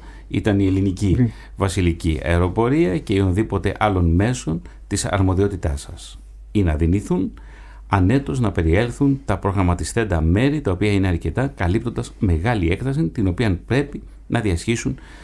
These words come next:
Speaker 1: με κάποια ευχέρεια. Ο διευθυντής του ιδιαιτέρου γραφείου, Αχιλλεύς Καραμανλής.
Speaker 2: Καραμανλής.
Speaker 1: Δηλαδή, το παρακράτος, Γρηγόρη Λαμπράκη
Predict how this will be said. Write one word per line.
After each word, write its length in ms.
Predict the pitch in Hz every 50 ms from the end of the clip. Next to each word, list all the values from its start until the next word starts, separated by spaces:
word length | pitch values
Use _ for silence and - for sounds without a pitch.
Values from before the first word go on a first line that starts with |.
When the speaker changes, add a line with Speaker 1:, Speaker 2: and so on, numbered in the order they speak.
| - - - - - - -
Speaker 1:
με 100 | 110 113
κάποια 320 | - 117 104 120 113 - - -
ευχέρεια. 540 | - 92 - - 113 92 85 78 76 78 85 -
Ο 100 | - 104
διευθυντής 580 | 95 90 85 - 95 107 143 165 160 - - -
του 100 | - -
ιδιαιτέρου 400 | 110 95 95 90 85 113 110 87
γραφείου, 420 | 80 82 92 95 - 165 - - - -
Αχιλλεύς 600 | - 95 - - 92 113 139 135 - - - -
Καραμανλής. 640 | - 107 110 113 110 107 110 107 101 92 90 85 80
Speaker 2:
Καραμανλής. 320 | - 123 104 92 92 95 - - - - - -
Speaker 1:
Δηλαδή, 300 | - 123 139 151 156 180
το 80 | 190
παρακράτος, 680 | - 165 147 143 135 165 175 170 175 165 160 - - - - - - - - - -
Γρηγόρη 320 | 110 113 110 139 156 147
Λαμπράκη 640 | 139 120 117 123 139 147 147 143 143 - 135 123